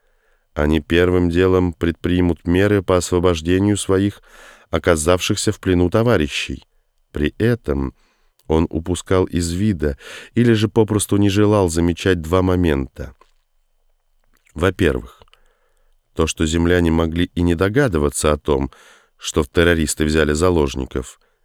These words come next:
и, во-вторых, то, что в случае переговоров с преступниками в качестве платы за их свободу будет объявлен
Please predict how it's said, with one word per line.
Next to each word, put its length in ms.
и, 120
во-вторых, 760
то, 120
что 180
в 60
случае 440
переговоров 760
с 80
преступниками 1080
в 120
качестве 640
платы 480
за 160
их 160
свободу 800
будет 400
объявлен 720